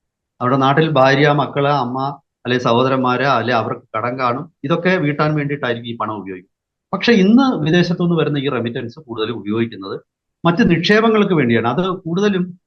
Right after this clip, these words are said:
വരുന്നത് വ്യവസായ മേഖലയിലേക്കാണ്. അപ്പോ ഇന്ത്യയിലെ ഒരു, ഒരു തരത്തിൽ പറഞ്ഞാൽ ഇതൊരു ഫോറിൻ ഡയറക്റ്റ് ഇൻവെസ്റ്റ്മെന്റിന്റെ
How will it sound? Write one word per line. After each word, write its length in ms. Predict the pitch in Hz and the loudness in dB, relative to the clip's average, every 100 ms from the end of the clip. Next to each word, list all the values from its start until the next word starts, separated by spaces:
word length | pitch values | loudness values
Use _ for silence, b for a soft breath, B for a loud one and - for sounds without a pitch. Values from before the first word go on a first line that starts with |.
| _ _ | _ _
വരുന്നത് 380 | 139 156 151 156 | 0 0 0 0
വ്യവസായ 520 | 123 123 147 170 185 | 2 2 2 2 4
മേഖലയിലേക്കാണ്. 800 | 160 127 127 127 113 - - _ _ _ _ _ _ 143 | 2 0 0 0 -2 -6 -16 _ _ _ _ _ _ -6
അപ്പോ 180 | 185 185 175 156 - - | -2 0 0 -4 -8 -8
ഇന്ത്യയിലെ 360 | 151 170 214 208 | -2 2 4 4
ഒരു, 440 | 175 170 190 170 156 | 2 2 2 0 0
ഒരു 280 | 175 180 170 | -2 -2 -2
തരത്തിൽ 280 | 160 175 156 | -2 -2 -2
പറഞ്ഞാൽ 320 | 147 151 156 | -2 -2 -2
ഇതൊരു 240 | 151 147 131 | -4 -6 -6
ഫോറിൻ 400 | 127 160 202 202 | -2 -2 0 2
ഡയറക്റ്റ് 500 | 131 143 165 - 139 | 2 2 0 -6 -10
ഇൻവെസ്റ്റ്മെന്റിന്റെ 640 | 127 143 - 123 117 135 | -8 -10 -12 -12 -12 -14